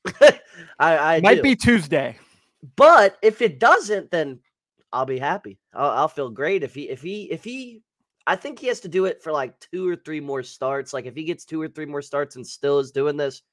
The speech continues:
Speaker 1: then it's a conversation to be had, maybe. Maybe this guy doesn't need to go to the bullpen. <laughs>
Speaker 2: Yeah, you're right, man. Um, Brandon asked, "Over under for Elly De La Cruz M V P is four and a half."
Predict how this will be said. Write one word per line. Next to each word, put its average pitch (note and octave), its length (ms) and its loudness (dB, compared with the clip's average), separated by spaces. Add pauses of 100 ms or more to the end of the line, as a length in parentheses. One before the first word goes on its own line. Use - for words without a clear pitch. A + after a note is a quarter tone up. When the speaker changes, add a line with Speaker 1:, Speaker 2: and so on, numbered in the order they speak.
(440)
Speaker 1:
then D#3 220 -2
it's C#3+ 160 -4
a C#3 40 -8
conversation B2 640 -6
to A2+ 60 -12
be A2 100 -8
had, A2+ 300 -6
maybe. A2+ 340 -8 (240)
Maybe F3+ 200 0
this F#3 160 -2
guy F3 180 2
doesn't E3 320 -4
need A#2+ 120 -8
to A#2 60 -14
go A#2 100 -6
to A#2 40 -8
the A2 100 -10
bullpen. G2+ 460 -12 (320)
<laughs> - 180 6 (800)
Speaker 2:
Yeah, G#3+ 220 4
you're F3 160 -2
right, G3 200 0
man. D3+ 380 -12
Um, B2 380 -10 (920)
Brandon E3 540 -2
asked, D3 500 -4
"Over F3 320 -2
under E3+ 220 -2
for E3 120 -12
Elly D#3+ 260 -4
De D#3 120 -6
La D3+ 120 -6
Cruz D3 260 -10
M C#3+ 120 -10
V C#3+ 140 -14
P C#3+ 180 -14
is C3+ 120 -16
four C3+ 240 -10
and C3 80 -12
a C3 40 -12
half." B2 320 -12